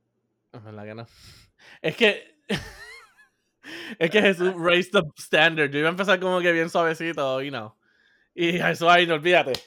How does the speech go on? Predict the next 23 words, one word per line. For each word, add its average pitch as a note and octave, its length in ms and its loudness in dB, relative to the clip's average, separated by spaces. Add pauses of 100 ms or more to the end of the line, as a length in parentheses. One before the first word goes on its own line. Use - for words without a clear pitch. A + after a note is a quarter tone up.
vamos D3+ 220 2
a - 20 2
meterle E3 340 6
cien. D#3 260 -2 (580)
<laughs> D4 420 -8 (1600)
So, C3+ 120 -10
es B2 80 -8
como C#3+ 220 -8
que C3+ 120 -6
diablo, C3+ 300 0
ah, A#2 220 -6 (280)
como A#2 140 -16
que A#2 100 -14
tengo A#2 160 -10
que C3+ 160 -8
ya C3 140 -4
subirle, C3 460 -6
subirle A#2 640 -12
la, A#2 240 -12
la, A2 100 -12
la, A2 160 -14
la. A2 320 -16 (840)
<laughs> E3+ 400 -8